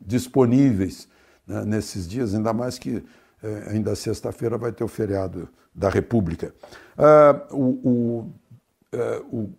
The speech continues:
eh, ministro Paulo Guedes, ministro da Economia, eh, falou muito em comércio livre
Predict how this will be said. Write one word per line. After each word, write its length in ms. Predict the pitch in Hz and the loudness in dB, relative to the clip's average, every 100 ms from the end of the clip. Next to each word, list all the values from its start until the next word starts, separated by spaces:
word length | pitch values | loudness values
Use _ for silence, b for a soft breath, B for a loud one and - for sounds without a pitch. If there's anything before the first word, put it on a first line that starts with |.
| - | -14
eh, 420 | 104 101 87 87 | -14 -12 -14 -16
ministro 840 | 82 104 143 147 170 175 - - 123 | -8 -2 0 2 2 0 -2 -4 -2
Paulo 260 | - 123 | 2 2
Guedes, 580 | 107 143 170 101 - - _ - | 4 6 4 0 -10 -20 _ -10
ministro 800 | 104 120 - - 104 98 85 90 | -6 -4 -6 -10 -8 -8 -8 -8
da 160 | 104 | -6
Economia, 500 | 92 101 107 151 175 - b b b b | -6 -6 -2 0 -2 -6 b b b b
eh, 380 | 127 131 127 - | -2 0 0 -2
falou 360 | - 135 143 147 | 0 4 6 6
muito 720 | 139 147 185 185 - 170 - - | 6 6 6 4 2 -4 -4 0
em 320 | 156 160 151 b b b | 0 0 -6 b b b
comércio 840 | - 143 131 156 147 - - 151 - | 2 2 4 4 2 -4 -6 -6 -4
livre 460 | 123 147 95 82 | 2 4 4 -2